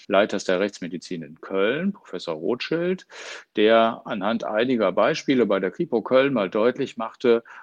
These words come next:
warum das so wichtig ist. Und ich erinnere mich zum Beispiel an einen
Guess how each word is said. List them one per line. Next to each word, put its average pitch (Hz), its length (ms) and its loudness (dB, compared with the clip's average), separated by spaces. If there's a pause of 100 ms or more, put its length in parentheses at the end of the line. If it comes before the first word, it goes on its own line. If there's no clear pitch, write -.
warum 123 480 0
das 104 240 0
so 98 160 0
wichtig - 380 -6
ist. 80 160 -8
Und 92 120 -4
ich 110 160 -4
erinnere 127 220 0
mich 117 220 -2
zum 110 100 -2
Beispiel 107 340 0
an 104 160 -2
einen 110 460 -4